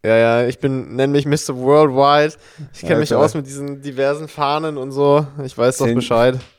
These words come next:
Speaker 2: Señor Mundo. <laughs>
Speaker 1: Ja, Señor Todo Mundo, ey.
Speaker 2: Todo
Speaker 1: Ich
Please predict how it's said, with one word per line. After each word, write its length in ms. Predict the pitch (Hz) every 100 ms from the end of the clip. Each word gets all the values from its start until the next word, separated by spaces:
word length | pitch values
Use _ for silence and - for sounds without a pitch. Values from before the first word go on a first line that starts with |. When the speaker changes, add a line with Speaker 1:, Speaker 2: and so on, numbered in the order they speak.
| _ -
Speaker 2:
Señor 540 | - 123 127 127 123
Mundo. 800 | 120 135 165 165 143 123 120 135 -
<laughs> 60 | 147 - - - - - -
Speaker 1:
Ja, 400 | 113 120 131 - 143 - _ _ _
Señor 540 | - 135 127 131 135 -
Todo 340 | - 151 147
Mundo, 480 | 147 160 170 143 123
ey. 260 | 117 123 135 - -
Speaker 2:
Todo 300 | - 123
Speaker 1:
Ich 20 | 120